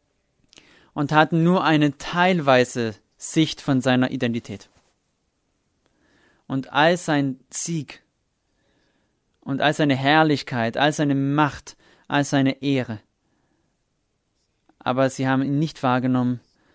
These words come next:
als den leidenden Knecht für Sünder. Wie erschreckend ist das für mich und dich?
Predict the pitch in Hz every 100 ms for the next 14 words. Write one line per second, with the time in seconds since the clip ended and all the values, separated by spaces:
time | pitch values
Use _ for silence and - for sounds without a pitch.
0 | _ - 131 127 - 123 120 123 127 139
1 | 135 127 123 - 117 117 - - - -
2 | 107 113 101 98 - _ _ _ _ _
3 | _ _ _ _ _ _ - 143 180 160
4 | - 170 185 190 165 165 - 151 143 160
5 | 147 165 226 -